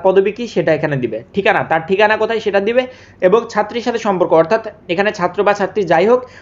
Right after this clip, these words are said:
তোমার সাথে তার কি সম্পর্ক সেই সম্পর্কটা এখানে দিবে। খালা হতে পারে, মামা হতে পারে, ফুফা হতে পারে, সেগুলো এখানে দিবে। আট নম্বরে দেখো,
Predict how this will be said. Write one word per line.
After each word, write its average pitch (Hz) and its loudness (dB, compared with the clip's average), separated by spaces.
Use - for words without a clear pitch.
তোমার 214 2
সাথে 240 0
তার 226 -2
কি 220 -6
সম্পর্ক 214 0
সেই 247 -2
সম্পর্কটা 180 0
এখানে 160 -4
দিবে। 139 0
খালা 160 2
হতে 175 2
পারে, 160 4
মামা 160 0
হতে 165 -4
পারে, 156 2
ফুফা 170 0
হতে 170 0
পারে, 156 0
সেগুলো 156 -2
এখানে 143 -4
দিবে। 110 -6
আট 190 -2
নম্বরে 220 0
দেখো, 190 2